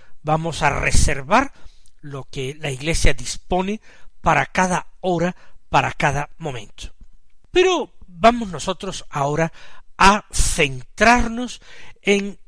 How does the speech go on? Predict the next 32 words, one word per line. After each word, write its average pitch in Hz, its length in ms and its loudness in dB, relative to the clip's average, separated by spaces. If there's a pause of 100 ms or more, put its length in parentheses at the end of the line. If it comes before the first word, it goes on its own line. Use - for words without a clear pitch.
(240)
este - 680 6 (360)
último 214 1000 -2 (100)
día 202 420 6
o 165 120 4
mediodía 214 680 2
de 156 140 2
Adviento, 175 680 -2 (460)
ya 294 160 4
que - 140 -10
ustedes 208 500 2
escuchan 156 640 -2
el 131 100 -8
programa 185 640 0 (240)
a 160 140 0
lo 139 80 -2
largo 151 420 2
de 151 120 -4
la 151 100 4
mañana, 151 400 2
por - 200 -6
tanto, 151 480 -8 (220)
todavía 156 640 -2 (300)
en 147 160 -8
el 135 160 -8
tiempo 147 500 -6
del 131 120 -6
Adviento. 120 560 -12 (540)
Seguimos 254 760 -2
leyendo 240 640 -2 (500)
el 175 120 -8
capítulo 208 580 -2
primero 185 580 0